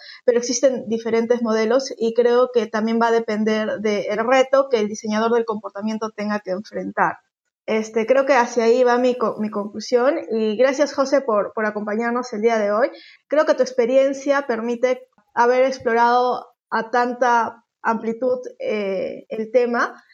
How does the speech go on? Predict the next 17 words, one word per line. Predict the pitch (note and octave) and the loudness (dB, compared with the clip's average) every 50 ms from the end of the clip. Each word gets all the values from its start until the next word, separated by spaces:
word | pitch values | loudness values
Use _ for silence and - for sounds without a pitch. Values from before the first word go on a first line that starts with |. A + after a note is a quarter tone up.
| _ _ - | _ _ -10
y | - | -6
seguramente | A3+ - B3+ B3 C4 C4+ C#4 C4+ C4+ C4+ C4+ C4 C#4 C4+ | -2 0 2 4 4 4 2 2 0 0 0 2 2 2
tendremos | C4+ B3+ A3+ A3+ A#3 B3 A#3+ A#3+ A#3+ A3+ | 2 2 0 2 2 2 2 0 -2 -2
más, | A#3+ A#3 A3+ A3+ A3+ - - - | -2 -2 -4 -4 -6 -10 -14 -12
más | A3+ A3 A3+ A3+ A3+ | -10 -8 -8 -8 -6
programas | - A3+ A3 A3 A3 A3 G#3+ A3 A3+ A3+ | -4 -2 -2 0 -2 -2 -2 -4 -4 -4
donde | A#3 G#3+ G#3 G3+ | -6 -6 -6 -6
podemos | G#3 G3+ G3+ G3+ G#3 G#3+ G#3+ A3 G#3+ - _ _ _ _ _ _ _ - | -4 -4 -4 -2 -2 -4 -4 -6 -8 -12 _ _ _ _ _ _ _ 0
conversar | B3 A3+ G#3+ A#3 A#3 A#3 A#3+ C4+ C4 C4 C4 | 0 2 2 0 0 0 2 2 2 2 0
sobre, | C4 D4+ D4 B3+ A#3+ A#3 A3 G#3+ G3+ G3 F3+ - - - _ _ _ _ _ _ _ _ _ _ - | 0 2 2 4 4 2 2 0 -2 -2 -4 -6 -8 -12 _ _ _ _ _ _ _ _ _ _ -12
este, | - G3+ G#2+ A2 - - - - G3+ F#3+ F3+ E3 D3 - | -8 -8 -8 -8 -10 -12 -10 -8 -8 -6 -6 -6 -8 -6
sobre | - - B3+ A#3+ A#3+ A#3+ | -2 0 2 4 4 4
algunas | A#3+ B3+ C#4 D4 C#4+ C#4+ C#4+ C#4+ - - | 4 2 2 2 2 0 0 -2 0 0
otras | C4+ C4+ C4+ C4 C4+ C4 - | 0 2 2 2 0 0 0
formas | - C4 B3+ B3+ C4+ C4+ C4+ | 0 0 2 2 0 -2 -2
en | - A#3 A3+ A3+ | -6 -6 -6 -2
cómo | A#3 B3 A#3+ A#3+ B3 B3+ B3+ B3+ | -2 -2 0 2 2 0 0 -2